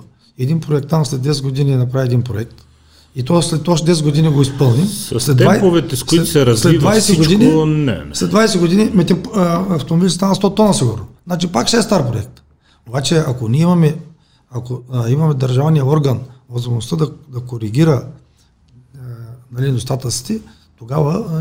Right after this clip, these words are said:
Speaker 1: ние се намесваме, а, и, и затова, примерно
Speaker 2: По-голяма свобода в актуализирането
Speaker 1: Да.
Speaker 2: на проектите
Speaker 1: И
Speaker 2: и
Speaker 1: за-,
Speaker 2: на стандартите.
Speaker 1: и за това, което мине сега по пътищата в Сърбия, казват защо, а, не сме задавали въпроса много колеги и не само колеги, защо в Сърбия, а,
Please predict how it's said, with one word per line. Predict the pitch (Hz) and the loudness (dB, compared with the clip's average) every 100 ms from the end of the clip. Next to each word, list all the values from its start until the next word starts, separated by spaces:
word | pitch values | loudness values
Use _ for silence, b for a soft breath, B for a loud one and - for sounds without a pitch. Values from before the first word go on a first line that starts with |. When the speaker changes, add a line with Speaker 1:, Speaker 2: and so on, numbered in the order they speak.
| 160 | -2
Speaker 1:
ние | 165 160 | -2 -2
се | 123 | -2
намесваме, | 131 151 - 120 | -2 -2 -2 -4
а, | 110 - - 120 113 113 - _ | -4 -8 -16 -14 -12 -12 -14 _
и, | 180 165 _ - B - | -20 -20 _ -20 B -2
и | |
затова, | 127 127 170 | -2 0 0
примерно | 175 190 175 165 - | 2 2 2 0 -4
Speaker 2:
По-голяма | 170 156 156 165 160 | -2 4 4 4 0
свобода | - 131 123 151 170 | -2 0 2 4 2
в | 135 | 0
актуализирането | 147 - 135 131 127 151 135 131 | -4 0 2 4 4 4 4 4
Speaker 1:
Да. | 139 | 2
Speaker 2:
на | 135 | 0
проектите | 127 135 123 - | 0 -2 -2 0
Speaker 1:
И | |
Speaker 2:
и | 131 | 2
Speaker 1:
за-, | |
Speaker 2:
на | 127 | 2
стандартите. | 123 117 113 139 | 2 -2 0 -2
Speaker 1:
и | |
за | 127 | -2
това, | 175 | 0
което | 190 185 170 | 0 0 2
мине | 180 | 2
сега | 151 151 156 | 2 0 -2
по | 139 | 0
пътищата | 156 151 123 139 | -2 -2 -4 -4
в | 123 | -4
Сърбия, | 180 180 165 | -2 -2 0
казват | 165 160 139 | 0 0 0
защо, | 127 - 175 151 156 | -2 0 2 2 0
а, | 156 143 139 | -2 -2 -2
не | 143 147 143 | -2 0 0
сме | 127 139 | 0 -2
задавали | 131 143 135 | -2 -2 -2
въпроса | 131 123 131 - 120 - b b _ 120 | -4 -6 -6 -6 -8 -10 b b _ -4
много | 120 104 - - _ | -2 -2 -8 -18 _
колеги | - 110 107 104 101 | -10 -6 -4 -4 -6
и | 107 | -8
не | 107 | -8
само | 110 113 101 | -6 -6 -8
колеги, | - 110 170 202 B B B - | -10 -6 -4 -4 B B B -8
защо | 123 123 165 | -6 -2 -2
в | |
Сърбия, | - 156 | -2 -2
а, | 156 | 0